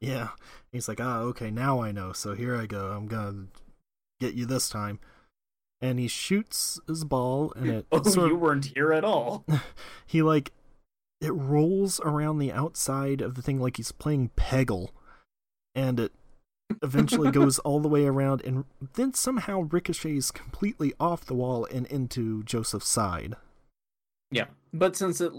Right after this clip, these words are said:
Speaker 2: lost some of its momentum, it doesn't explode Joseph's abdomen like it exploded that horse's head.
Speaker 1: Yeah.
Speaker 2: Like,
Speaker 1: Still
Speaker 2: it just causes
Speaker 1: does
Speaker 2: some
Speaker 1: some
Speaker 2: internal
Speaker 1: damage.
Speaker 2: It, yeah, like, Joseph, I,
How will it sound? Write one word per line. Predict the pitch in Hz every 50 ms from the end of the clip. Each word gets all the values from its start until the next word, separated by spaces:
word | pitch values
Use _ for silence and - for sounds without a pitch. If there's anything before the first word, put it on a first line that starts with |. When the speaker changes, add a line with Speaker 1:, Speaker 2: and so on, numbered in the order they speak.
| - -
Speaker 2:
lost | - 165 160 160 156 143 139 - - - -
some | - 165 165 156
of | 143 147
its | 143 139 139
momentum, | 135 131 135 143 151 151 143 143 147 139 135 123 117 - _ _ _ _ _ _ -
it | 151 139 139
doesn't | 165 160 147 139 147 147 147
explode | - 147 139 143 - - - 156 147 139 135 135 135 139 135
Joseph's | - 143 139 135 135 - 143 127 - -
abdomen | - 127 123 120 113 - 135 131 127 123 120
like | 120 117 113 123
it | 135 127 110
exploded | 113 113 - - - 143 120 113 107 110 104
that | 101 104 104
horse's | - 117 107 104 - - 98 - -
head. | - - - - _ _ _ _ -
Speaker 1:
Yeah. | - 110 104 98 85 76
Speaker 2:
Like, | - _ _ _ _ _ _ _ _ _ _ _ _ _ _ _ _ -
Speaker 1:
Still | - - - 214 247
Speaker 2:
it | -
just | 165 - 113 -
causes | 175 165 147 139 147
Speaker 1:
does | 131 139
Speaker 2:
some | 156
Speaker 1:
some | 143 127
Speaker 2:
internal | - 110 117 113 101
Speaker 1:
damage. | 110 104 - - - - - - - - - _ _ _ _ _ _ _ _ _ _ _ -
Speaker 2:
It, | 180 180 175 180
yeah, | 190 180 151 127
like, | 123 135 165 185
Joseph, | 180 202 196 180 175 - 170 151 143 - - _ _ _ _ _ _ _ _ _ _ _ _ _ _ _ _ _ _ _ _ _ _ _ _ -
I, | 180 185 185 175